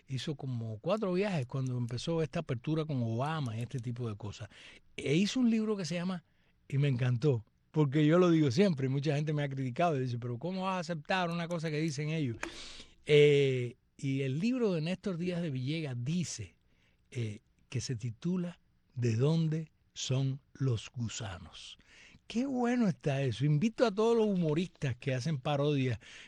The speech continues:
que sería, mira, Márquez, eh, Roberto, debías hacer una parodia de "¿De dónde son los gusanos?". Mamá, yo quiero saber de dónde son los gusanos. Em, Néstor, Néstor Díaz de Villegas, eh, se refiere a un arquitecto, Rafael Fornés,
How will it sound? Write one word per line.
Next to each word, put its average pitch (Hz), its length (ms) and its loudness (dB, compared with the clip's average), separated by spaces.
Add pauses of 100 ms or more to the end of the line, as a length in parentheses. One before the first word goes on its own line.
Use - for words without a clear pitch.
que 127 140 -4
sería, 123 720 -2
mira, 190 220 2
Márquez, 180 420 2 (420)
eh, 98 280 -10
Roberto, 143 540 2
debías 139 380 2
hacer 180 220 2
una 180 160 2
parodia 139 460 2
de 117 460 -2
"¿De 107 140 -4
dónde 143 220 0
son 160 140 2
los 151 100 2
gusanos?". 123 400 0
Mamá, 143 300 -2
yo 185 140 0
quiero 170 280 0
saber 185 340 0 (320)
de 120 100 -2
dónde 175 300 2
son 180 160 -2
los 185 120 -2
gusanos. 208 540 -2 (360)
Em, 139 540 2 (920)
Néstor, 208 520 2 (560)
Néstor 170 640 2
Díaz 139 240 2
de 156 60 4
Villegas, 139 420 0 (140)
eh, 104 1200 -8
se 147 200 -4
refiere 180 360 2
a 208 40 0
un 170 80 -2
arquitecto, 131 640 -6
Rafael 123 360 -4
Fornés, 127 520 -6